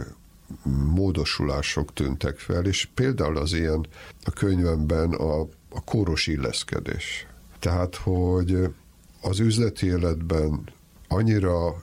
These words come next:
erőteljes lett a, a profit maximalizálás, hogy a vállalati működésben óriási nyomás nehezedik a dolgozókra, vezetőkre, vagy alsóbb szinten is, és, ö, ez egyszerűen beszippantja őket,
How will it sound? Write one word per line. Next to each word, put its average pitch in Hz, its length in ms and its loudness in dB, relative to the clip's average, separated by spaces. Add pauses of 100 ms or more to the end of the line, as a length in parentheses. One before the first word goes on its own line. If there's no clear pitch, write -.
(100)
erőteljes 90 960 0
lett 87 440 0
a, 78 160 2
a 76 300 -4
profit - 460 -2
maximalizálás, 80 1300 0 (640)
hogy 90 180 2
a 82 160 2
vállalati 101 480 2
működésben 87 1080 2
óriási 110 500 0
nyomás 80 440 0
nehezedik 76 600 -2
a 67 100 -2
dolgozókra, 73 920 -2 (380)
vezetőkre, 82 840 0
vagy 76 200 0
alsóbb 78 400 -2
szinten 78 480 0
is, - 260 -2 (100)
és, 82 460 0
ö, 85 100 0 (640)
ez 92 160 2
egyszerűen 90 460 2
beszippantja - 800 -2
őket, 71 640 -2